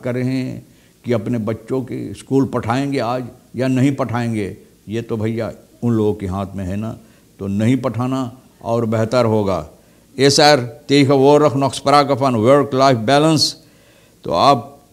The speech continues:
ये अहमियत रख गया है, रह गया है कि हम लोग ये बात कह सकते हैं कि वर्क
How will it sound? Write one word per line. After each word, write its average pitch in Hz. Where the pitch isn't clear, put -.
ये 123
अहमियत 127
रख 127
गया 135
है, 123
रह 113
गया 139
है 135
कि 117
हम 117
लोग 120
ये 113
बात 113
कह 113
सकते 113
हैं 117
कि 101
वर्क 117